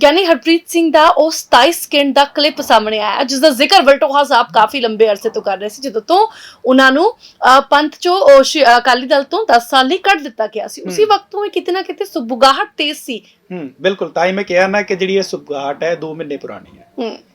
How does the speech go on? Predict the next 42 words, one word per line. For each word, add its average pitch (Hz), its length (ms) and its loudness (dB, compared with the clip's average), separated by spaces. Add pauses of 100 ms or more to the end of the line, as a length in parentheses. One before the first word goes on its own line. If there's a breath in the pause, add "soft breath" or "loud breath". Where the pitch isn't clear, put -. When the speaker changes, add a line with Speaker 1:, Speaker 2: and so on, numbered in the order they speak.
Speaker 2:
ਕਿਉਂਕਿ 208 520 0 (340 soft breath)
ਗਿਆਨੀ 190 240 2
ਹਰਪ੍ਰੀਤ 214 300 -4
ਸਿੰਘ 220 260 -6
ਦੇ 233 80 -2
ਵੱਲੋਂ 220 260 -2
ਇਹ 226 140 -2
ਗੱਲ, 190 440 0 (520 soft breath)
ਹਾਲਾਂਕਿ 202 560 2 (360)
ਵਿਰਸਾ 165 260 -2
ਸਿੰਘ 214 240 -6
ਵਲਟੋਆ 185 360 2
ਦਾ 180 120 2
ਨਾਂ 151 220 0
ਨਹੀਂ 147 160 -6
ਲਿਆ 160 180 -4
ਜਾ 143 180 -4
ਰਿਹਾ, 180 120 0
ਪਰ 208 300 -4
ਸਾਫ਼ 226 380 2
ਤੌਰ 214 140 0
ਤੇ 202 140 -8
ਕਿਹਾ 190 200 -4
ਜਾ 156 180 -6
ਰਿਹਾ 180 120 -2
ਕਿ 196 240 -8
ਇੱਕ 185 200 -8 (100)
ਅਕਾਲੀ 127 440 -6
ਹੈ, - 100 -20 (300)
ਪਰ 196 260 -10 (120)
ਉਹ 202 300 -4 (300 soft breath)
ਅਕਾਲੀ 196 520 0 (160)
ਸੀ 233 380 -4
ਵਰਗਾ 196 360 2
ਹੈ, 185 80 2
ਪਰ 214 180 -4
ਉਹ 233 140 -4
ਐਕਟਿਵ 220 360 -8
ਇੰਨਾ 190 280 -2
ਕਿ 220 140 -4
ਉਹ 226 120 -2
ਅਕਾਲੀ 185 380 -4